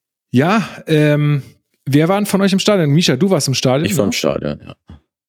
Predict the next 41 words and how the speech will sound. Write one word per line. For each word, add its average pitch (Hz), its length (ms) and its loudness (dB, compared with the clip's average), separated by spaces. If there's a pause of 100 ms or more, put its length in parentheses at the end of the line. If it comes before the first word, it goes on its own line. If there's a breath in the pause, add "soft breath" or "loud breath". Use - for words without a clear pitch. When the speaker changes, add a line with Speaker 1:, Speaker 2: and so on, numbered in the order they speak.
(540)
Speaker 1:
Genau, 107 260 0
Chris, - 280 -2
du 131 140 2
hast 127 200 -2
es 127 100 -6
natürlich 127 380 0
aus 127 80 0
dem 131 100 0
Exil 156 360 0
geschaut. 147 360 0
Ich 160 240 0
konnte 175 400 0
leider, 139 480 2
und 135 160 -2
deswegen 135 300 0
seid 127 160 0
ihr 135 120 0
ja 131 120 2
auch, 123 240 -2
äh, 120 400 0
heute 127 220 0
hier, 127 280 0
ich - 140 -6
konnte 131 240 0
leider 123 200 2
die 117 140 -2
erste 135 240 0
Halbzeit 120 260 -2
gar 107 160 0
nicht 160 120 0
gucken, - 240 -2
weil 123 80 0
ich - 40 -6
meinen 117 140 0
kleinen 113 180 0
Sohn 127 160 0
in, 151 200 0
ins 147 160 -4
Bett 151 160 -2
bringen 160 180 2
musste. 202 380 0